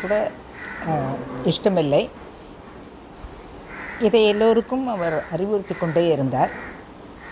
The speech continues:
அதனால் அவரை பற்றி செய்திகள், அஹ், ஊடகங்கள்லேயோ செய்தித்தாள்கள்லேயோ வர்றது ரொம்ப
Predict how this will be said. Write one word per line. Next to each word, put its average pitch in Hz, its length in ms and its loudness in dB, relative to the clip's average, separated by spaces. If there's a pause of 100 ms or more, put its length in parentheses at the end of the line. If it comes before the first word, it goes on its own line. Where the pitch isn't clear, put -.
அதனால் 220 340 4
அவரை 226 380 4
பற்றி 285 360 -2
செய்திகள், 240 800 2 (440)
அஹ், 170 520 2 (1900)
ஊடகங்கள்லேயோ 214 1000 4 (880)
செய்தித்தாள்கள்லேயோ 202 1080 2
வர்றது 185 500 2
ரொம்ப 196 600 2